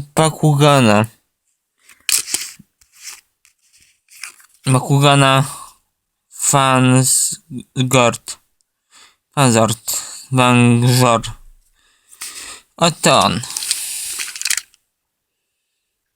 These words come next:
Taki mój ulubiony moc, czyli Darkus. Moc jest pięćset. I oto karta otwarcia.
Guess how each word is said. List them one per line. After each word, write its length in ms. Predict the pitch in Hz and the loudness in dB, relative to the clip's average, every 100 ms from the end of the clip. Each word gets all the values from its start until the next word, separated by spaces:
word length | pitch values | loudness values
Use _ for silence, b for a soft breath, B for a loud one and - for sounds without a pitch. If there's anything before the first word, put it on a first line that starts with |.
| _ | _
Taki 800 | 180 180 - 165 151 143 135 - _ _ _ _ _ _ _ _ | -2 -2 0 2 4 4 2 -2 _ _ _ _ _ _ _ _
mój 400 | 139 135 147 170 | 2 4 4 2
ulubiony 560 | 156 151 143 147 151 139 | 2 4 4 4 4 4
moc, 420 | 139 135 151 - | 4 4 2 2
czyli 180 | 143 139 | 2 2
Darkus. 760 | 135 123 - 131 139 147 - - _ _ _ _ _ _ _ _ _ _ _ _ 160 | 2 0 0 2 2 2 0 -4 _ _ _ _ _ _ _ _ _ _ _ _ 0
Moc 240 | 160 147 | 2 4
jest 400 | 151 139 - - | 4 4 2 0
pięćset. 960 | 180 180 143 127 127 - 139 160 - - _ _ - _ _ - _ _ _ _ - - - - _ _ _ _ _ - _ B B B B B B _ | 2 4 4 4 2 2 2 0 -4 -10 _ _ -20 _ _ -20 _ _ _ _ -10 -10 -16 -20 _ _ _ _ _ -20 _ B B B B B B _
I 180 | 160 165 | 0 2
oto 460 | 175 - 175 165 147 B B B _ - - | 2 2 4 4 2 B B B _ -20 -2
karta 400 | 160 143 - 147 | 0 0 0 0
otwarcia. 800 | 143 - 131 120 - - 117 | 0 0 0 -2 -6 0 0